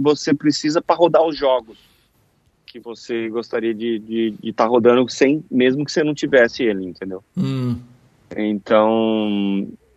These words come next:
Speaker 1: é, a questão de processamento também é interessante, ter pelo menos um, um i alguma coisa acima da sexta geração. Então, i cinco, i sete de sexta geração pra cima. E uma placa de vídeo legal, uma placa de vídeo pelo menos uma,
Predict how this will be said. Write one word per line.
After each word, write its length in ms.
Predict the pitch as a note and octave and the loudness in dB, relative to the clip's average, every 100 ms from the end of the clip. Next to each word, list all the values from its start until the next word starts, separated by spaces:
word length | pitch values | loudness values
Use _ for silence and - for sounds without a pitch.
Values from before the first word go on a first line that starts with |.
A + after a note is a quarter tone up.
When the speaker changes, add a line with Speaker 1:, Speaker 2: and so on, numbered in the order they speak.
| - | -10
Speaker 1:
é, 200 | - A#2+ A#2 | 0 2 4
a 80 | A#2+ | 2
questão 320 | B2+ D3 E3+ | 2 0 0
de 80 | D#3 | -2
processamento 580 | D#3+ D3 D#3 C#3 C#3 - | -4 -6 -4 -4 -6 -6
também 500 | C3+ B2 B2+ B2+ A#2+ - | -8 -4 -4 -6 -8 -8
é 120 | A#2+ | -6
interessante, 840 | A#2+ B2+ A2+ - B2 A#2+ C3 - _ | -4 -2 -4 -4 -4 -4 -6 -12 _
ter 80 | - | -6
pelo 200 | - A#2 | -4 -2
menos 320 | A2+ A2+ A2 | -2 -2 -2
um, 280 | A2+ G#2+ G2 - _ _ _ _ _ A#2 | -4 -4 -6 -10 _ _ _ _ _ -6
um 180 | B2+ B2+ | -2 0
i 140 | C3 | 2
alguma 380 | B2 A2+ A#2+ A2+ | 0 -2 -4 -6
coisa 500 | - B2 A#2+ A2 A2 | -4 -4 0 -2 -2
acima 300 | G#2 B2+ A#2 | -6 -12 -10
da 100 | A2 | -12
sexta 340 | - A2+ - | -10 -10 -8
geração. 640 | G#2+ G#2+ G2+ - A2 A#2 D3+ _ _ _ _ _ _ _ _ - | -8 -6 -6 -6 -8 -8 -10 _ _ _ _ _ _ _ _ -10
Então, 340 | G#2 A2 G#2+ | -6 -2 -2
i 40 | G2+ | -4
cinco, 440 | - C3 B2 A2+ | 0 0 2 0
i 60 | G2+ | 2
sete 400 | - A2+ - G2+ | 4 4 4 0
de 120 | G#2 | 0
sexta 360 | - A2 - | 2 0 2
geração 420 | G#2 G#2 G2 - G#2 | 2 2 2 -2 -4
pra 160 | G#2 | -6
cima. 420 | G2 - C3+ D#3+ - _ _ _ _ _ _ _ _ | -4 -2 0 -2 -6 _ _ _ _ _ _ _ _
E 760 | A#2 A#2 A#2 A#2 A#2 A2+ A2 A2 | -6 -2 0 0 0 0 0 0
uma 160 | A#2+ C3 | -2 0
placa 260 | D3 C#3 | -2 -2
de 80 | C#3+ | -4
vídeo 220 | C#3+ C#3+ | -4 -2
legal, 500 | D#3 C#3 B2 A#2 A2+ | -2 0 0 0 -4
uma 180 | A2+ G#2+ | -10 -14
placa 200 | - A2 | -12 -14
de 80 | A#2 | -12
vídeo 160 | A2 | -14
pelo 140 | A2 A2+ | -8 -4
menos 200 | A#2+ A#2+ | -4 -6
uma, 140 | C#3 | -12